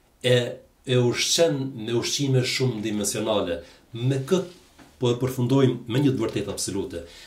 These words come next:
Çka ta merr mendja? Ti je krijesa e vetme që agjeron në rruzin toksor? Përgjigjja është asnjëri jo. Pyet dot një shkencëtar, pyet dot një, një, një, një biolog, i cili është i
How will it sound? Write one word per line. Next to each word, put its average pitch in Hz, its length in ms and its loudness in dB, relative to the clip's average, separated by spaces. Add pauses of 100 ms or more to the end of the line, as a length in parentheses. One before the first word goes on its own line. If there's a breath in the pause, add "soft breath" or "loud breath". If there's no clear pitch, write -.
(140 loud breath)
Çka - 180 -4
ta 180 140 -4
merr 127 200 0
mendja? 92 540 -4 (480 soft breath)
Ti 147 400 2 (260)
je 131 260 2
krijesa 143 500 2
e 117 120 -2
vetme 151 380 -2
që 135 320 0
agjeron 120 720 2
në 113 160 -4
rruzin 123 340 2
toksor? 135 480 2 (560)
Përgjigjja 110 400 -2
është 110 140 -4
asnjëri 101 460 -4
jo. 80 140 -6 (480 soft breath)
Pyet 170 200 -2
dot 135 180 2
një 127 140 2
shkencëtar, 98 760 -2 (340 loud breath)
pyet 135 140 2
dot 131 240 4
një, 117 320 0 (260 loud breath)
një, 120 320 2 (440 loud breath)
një, 123 160 2 (160)
një 120 200 0 (120)
biolog, 120 640 0 (480 soft breath)
i 127 80 -4
cili 131 240 4
është 135 160 0
i 143 100 0